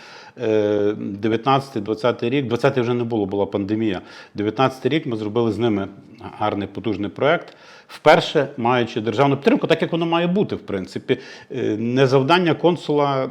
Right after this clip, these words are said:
організовувати процес, завдання консула допомогти, е, зробити на це є спеціалізовані інституції. Слава Богу, воно у нас почало працювати, і зараз Український інститут надзвичайно важлива в політичному сенсі інституція, яка, е, для світу відкриває Україну.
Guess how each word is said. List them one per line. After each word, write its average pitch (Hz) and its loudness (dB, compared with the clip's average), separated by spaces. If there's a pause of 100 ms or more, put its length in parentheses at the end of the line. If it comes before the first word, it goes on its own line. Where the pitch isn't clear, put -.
(240)
організовувати 139 6
процес, 143 0
завдання 123 -4
консула 123 -4
допомогти, 113 -2 (520)
е, 98 -4
зробити 110 2
на 120 2
це 123 -2
є 123 0
спеціалізовані 113 -4
інституції. 135 -6
Слава 139 4
Богу, 151 2
воно 131 -4
у 135 0
нас 135 0
почало 147 2
працювати, 170 -4
і 120 -6
зараз 131 2 (420)
Український 139 0
інститут 131 -8
надзвичайно 117 0
важлива 113 2
в - -4
політичному 107 -6
сенсі 110 -6
інституція, 107 -8
яка, 120 -4 (560)
е, 104 -2
для 101 -4
світу 151 -6
відкриває 110 0
Україну. 107 -2